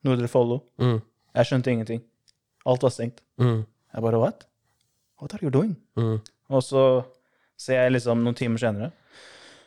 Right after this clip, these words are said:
Speaker 1: Bare, «Ja, de har bestemt å stenge alle, alle butikker, alle sentre.»
Speaker 2: Mm.
Speaker 1: Alt mulig. Eh, på grunn av denne, denne jævla britiske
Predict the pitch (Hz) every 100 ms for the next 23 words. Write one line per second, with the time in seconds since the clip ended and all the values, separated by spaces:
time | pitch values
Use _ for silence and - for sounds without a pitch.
0 | _ 196 214 226 214 214 214 196 190 202
1 | 190 190 - 185 147 156 143 151 131 131
2 | 131 127 127 - - - - - - -
3 | 131 123 127 131 123 120 - _ _ _
4 | 139 120 117 120 135 127 123 117 123 _
5 | 120 117 113 - _ _ _ - - 151
6 | 143 117 131 - _ _ _ _ _ _
7 | 135 131 123 - - 135 123 117 117 113
8 | 113 110 110 110 110 104 107 107 101 -
9 | - - 131 120 135